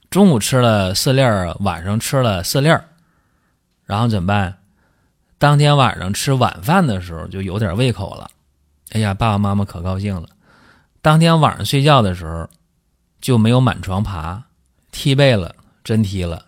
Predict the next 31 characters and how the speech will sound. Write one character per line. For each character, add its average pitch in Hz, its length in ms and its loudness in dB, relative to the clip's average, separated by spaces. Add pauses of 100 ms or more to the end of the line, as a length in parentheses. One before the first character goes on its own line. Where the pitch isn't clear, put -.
但 127 100 -8
是 131 60 -6
踢 151 220 -2
完 139 200 0
之 135 120 -4
后 143 180 0
呢， 110 160 0
他 120 140 -4
妈 127 180 2
妈 127 100 -2
给 90 140 -6
盖 143 220 0
上 107 100 -4
也 82 60 -8
就 87 100 -6
没 90 140 -4
事 139 100 -4
儿 139 140 -2
了。 - 160 -10 (880)
早 98 200 0
晨 120 140 6
醒 - 200 -2
的 143 180 2
时 110 80 -6
候， 92 100 -6
发 120 140 -4
现 120 80 -2
这 120 80 -2
孩 95 240 -6
子 107 100 -2
啊， 85 160 -6